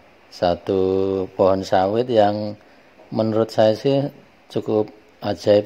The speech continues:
ya. Nah, ini biasanya pohon sawit kan kayak gini ya, tinggi gitu. Nah, terus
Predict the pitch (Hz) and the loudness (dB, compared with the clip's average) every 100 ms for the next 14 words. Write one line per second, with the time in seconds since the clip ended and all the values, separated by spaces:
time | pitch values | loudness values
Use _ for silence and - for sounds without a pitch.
0 | 98 78 76 - _ _ _ _ - - | -2 -6 -8 -20 _ _ _ _ -20 -20
1 | _ - 95 90 101 123 131 - - - | _ -4 -2 0 0 -2 -2 -6 -8 2
2 | 95 98 104 120 120 - 101 101 95 95 | 2 2 2 2 0 -2 0 0 0 0
3 | 107 - 98 95 92 90 87 82 78 - | 0 -2 -4 -2 -6 -6 -6 -8 -12 -18
4 | _ _ _ _ _ _ - 90 90 90 | _ _ _ _ _ _ -8 -6 -4 -2
5 | 90 87 85 - 87 87 85 80 78 78 | -4 -4 -8 -4 -2 0 -2 -4 -6 -8
6 | 87 85 85 82 | -4 -2 -4 -8